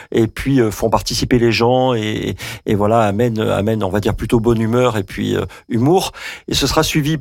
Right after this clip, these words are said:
donc par les solos des danseuses, euh, euh, issues de l'école Isadora et ensuite du spectacle, euh, qui s'appelle Mike Tiger. Donc, c'est un jongleur, euh, euh, qui manie pas,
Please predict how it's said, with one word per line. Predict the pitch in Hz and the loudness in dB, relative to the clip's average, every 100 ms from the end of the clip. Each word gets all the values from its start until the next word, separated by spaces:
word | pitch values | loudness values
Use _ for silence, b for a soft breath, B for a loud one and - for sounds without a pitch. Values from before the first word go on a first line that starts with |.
| - | -2
donc | 147 135 | 0 2
par | - 117 | 0 2
les | 123 | 2
solos | 120 160 156 156 | 2 2 2 2
des | 123 | 0
danseuses, | 107 117 113 135 135 107 104 | 0 0 0 0 0 -2 -4
euh, | 104 95 98 B B - | -4 -6 -8 B B -2
euh, | 101 98 101 104 104 98 - | 0 0 -4 -6 -6 -6 -6
issues | - 131 - 143 | -2 -2 0 0
de | 123 | 2
l'école | 117 113 120 117 | 2 2 2 2
Isadora | 120 117 107 104 135 - | 0 0 2 2 2 2
et | 131 | 0
ensuite | 131 - 170 143 | 0 0 -2 -2
du | 127 | -4
spectacle, | - 127 147 160 127 107 B B B 117 | -2 0 2 2 0 -4 B B B 2
euh, | 113 107 | 2 2
qui | 107 | -2
s'appelle | - 120 127 123 | -2 2 2 0
Mike | 113 131 131 - | 2 0 0 0
Tiger. | 131 117 117 131 139 | 0 2 2 0 0
Donc, | 113 | -4
c'est | - 117 | -4 0
un | 113 107 104 | 0 2 0
jongleur, | 98 110 104 110 127 98 | 0 0 2 4 4 2
euh, | 98 98 B B B | -2 -2 B B B
euh, | 101 98 98 | -2 -2 -2
qui | - 107 | -6 -2
manie | 104 110 117 | 0 0 0
pas, | 117 | 0